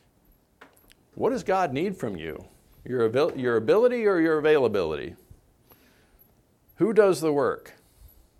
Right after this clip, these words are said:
Can you think of any of his promises that apply to this situation? Why wouldn't you do it? "Well, I just don't want to. I don't like, you know." Well, how has disobedience worked out for you in the past, <laughs> you know?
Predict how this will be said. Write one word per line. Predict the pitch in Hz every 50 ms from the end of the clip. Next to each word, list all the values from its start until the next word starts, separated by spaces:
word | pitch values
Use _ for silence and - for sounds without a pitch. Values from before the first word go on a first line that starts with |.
| - _ _ _ _ _ _ _ _ _ _ _ _ _ _ _ -
Can | - 120 123
you | 117 117
think | - 170 170 160 175
of | 151 156
any | 165 170 165
of | 147
his | 139 139 -
promises | - - 170 165 165 170 151 127 127 113 104
that | 113 110
apply | - - - 139 139 135 127
to | 117
this | 110 113 113 -
situation? | - 117 - - 117 104 95 87 85 82 - - 85 82 87 - _ _ _ _ _ _ _ _ _ _ _ _ _ _ _ _ _ _ _ _ _ _ _ _ _ _ _ _ _ _ _ _ _ _ _ _ _ _ _ _ _ _ _
Why | - 85 98 135 185
wouldn't | 196 196 220 214 202 160 -
you | 117 110
do | 92 95 85 73
it? | 71 69
"Well, | 82 139
I | 196 240
just | 269 262 -
don't | - 226 214 185 147
want | 143 147 135 -
to. | - 104 92
I | 104
don't | 151 202 175
like, | 139 131 139 143 -
you | - - 104
know." | 104 90 92 117 117 - _ _ - - - - - - _ _ _ _ _ _ _
Well, | - 190 269 247 220 220 -
how | - - 285 254
has | 208 180 170
disobedience | 175 190 202 202 202 165 139 170 175 180 170 - -
worked | 156 160 156 160 175
out | 170 160 160
for | - 180 175
you | 175 170
in | 170 170
the | 165
past, | - - 180 175 160 92 - - - - - - -
<laughs> | - -
you | - 107
know? | 110 139 147 - 185